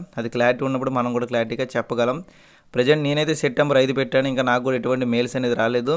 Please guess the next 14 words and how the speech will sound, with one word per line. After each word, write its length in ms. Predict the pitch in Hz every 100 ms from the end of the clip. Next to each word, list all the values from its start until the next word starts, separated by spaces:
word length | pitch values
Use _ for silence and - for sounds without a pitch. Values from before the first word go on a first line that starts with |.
| 185 - -
చెక్ 120 | 113 -
చేసుకోండి, 360 | 151 147 156 160
వస్తే 280 | 135 - 143
హ్యాపీ, 300 | 131 127 147
రాకపోయినా 420 | 123 123 135 131
సరే 180 | 131 131 123
వెయిట్ 160 | 123 143
చేయండి. 220 | 131 135 123
కంపెనీ 260 | 117 117 120
కంపల్సరీ 440 | 120 117 117 127 160 185 - - - - - 117
అందరికీ 280 | 123 123 131
విత్‌డ్రా 320 | 117 123 127 120
ఇవ్వాలి, 300 | 113 120 135 185 175 -
ఇచ్చిన 180 | - 135